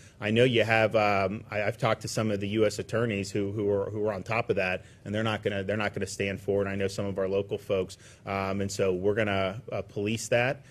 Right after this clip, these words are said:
But I think, I think that Florida will, will, will be in a, in a good spot, uh, to go. I mean, their,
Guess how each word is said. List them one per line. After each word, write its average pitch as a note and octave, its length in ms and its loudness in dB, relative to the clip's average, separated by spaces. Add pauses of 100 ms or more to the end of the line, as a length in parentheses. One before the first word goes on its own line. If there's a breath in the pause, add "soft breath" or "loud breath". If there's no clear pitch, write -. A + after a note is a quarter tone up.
(240 soft breath)
But G2 140 0
I G2 80 2
think, G2+ 240 -2
I G2+ 160 2
think G#2 220 -4
that G2 140 2 (220)
Florida A2+ 420 6
will, G2+ 280 2
will, G2+ 280 0
will G2+ 180 -2
be G2+ 280 -2
in G2 60 0
a, G2+ 60 0
in G#2+ 160 -6
a G2 40 -6
good G2 180 -2
spot, G#2 460 -2
uh, F#2+ 160 -4
to - 140 -12
go. G#2+ 180 4
I F#2+ 40 4
mean, G2 220 -4
their, A2+ 280 6